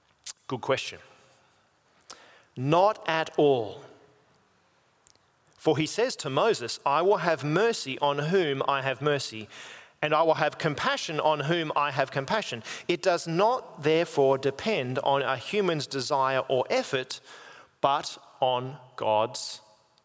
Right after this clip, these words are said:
mercy. And Paul will go on to explain the story of the Exodus from chapter thirty-three. And it's so, it's so relevant, right? 'Cause he then goes into the context of Moses going up, uh, the mountain.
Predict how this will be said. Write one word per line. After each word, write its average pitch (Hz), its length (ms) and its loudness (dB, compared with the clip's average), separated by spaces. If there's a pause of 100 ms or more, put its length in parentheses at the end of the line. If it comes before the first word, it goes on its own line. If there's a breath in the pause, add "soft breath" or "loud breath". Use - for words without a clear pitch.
(260)
mercy. - 600 -6 (1600 loud breath)
And 160 240 0
Paul 160 200 4
will 151 80 4
go 139 260 2
on 143 240 2 (120)
to 131 360 -4 (240)
explain 139 440 -4
the 139 80 -4
story 135 280 0
of 113 80 -4
the 123 80 -6
Exodus 139 480 -6
from 117 380 -6
chapter - 240 -6
thirty-three. 120 640 -4 (440 loud breath)
And 127 200 -6 (200)
it's - 120 -8
so, 165 320 0 (160)
it's 147 140 -2
so 180 140 2
relevant, 170 320 2
right? 131 160 0
'Cause 147 120 -2
he 127 60 -4
then 160 180 -4
goes 156 240 -2
into 156 120 -2
the 151 80 2
context 160 520 -2
of 139 160 2
Moses 147 420 0
going 147 320 0
up, - 220 -4 (420 loud breath)
uh, 135 120 4
the 135 100 0
mountain. 185 500 -2